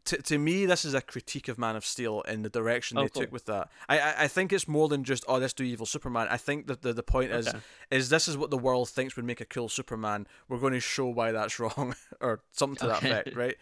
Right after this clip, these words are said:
Speaker 2: That definitely sounds interesting.
Speaker 1: Yeah.
Speaker 2: I mean, yeah, I'll, I'll be more than happy to see this. I just,
Speaker 1: Yes.
Speaker 2: yeah, <laughs> I haven't really looked into it that much.
Speaker 1: Uh, your boy Del Toro's got Scary Stories to Tell in the Dark coming this year.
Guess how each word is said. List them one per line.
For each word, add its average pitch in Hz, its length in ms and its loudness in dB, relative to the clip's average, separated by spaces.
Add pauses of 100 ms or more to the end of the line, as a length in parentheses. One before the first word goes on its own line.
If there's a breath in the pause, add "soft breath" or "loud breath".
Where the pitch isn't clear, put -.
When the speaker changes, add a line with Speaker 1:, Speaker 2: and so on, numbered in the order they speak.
(720 loud breath)
Speaker 2:
That 165 200 0
definitely 180 280 0
sounds 110 260 0
interesting. 107 400 -8
Speaker 1:
Yeah. 104 140 2
Speaker 2:
I - 20 2
mean, 107 200 -6
yeah, 120 180 4
I'll, 120 360 0 (840)
I'll 131 100 4
be 127 240 2
more 135 200 2
than 123 100 -2
happy 107 260 -4
to 98 120 -6
see 95 180 -8
this. 78 260 -10
I 101 120 -4
just, - 360 -8 (540 soft breath)
Speaker 1:
Yes. 87 280 -4
Speaker 2:
yeah, 98 120 -2 (100)
<laughs> - 460 -8
I - 40 -6
haven't 120 200 -2
really 107 140 -4
looked 104 180 -8
into 104 180 -14
it - 80 -16
that 85 140 -10
much. - 200 -14
Speaker 1:
Uh, 117 320 0
your 160 260 4
boy 175 280 4
Del 151 160 2
Toro's 170 440 -2
got 147 200 -2
Scary 156 300 -4
Stories 156 380 -4
to - 60 -20
Tell 151 140 0
in 147 80 -2
the 135 60 -4
Dark 151 520 0
coming 185 380 -6
this 185 220 -8
year. 208 260 -8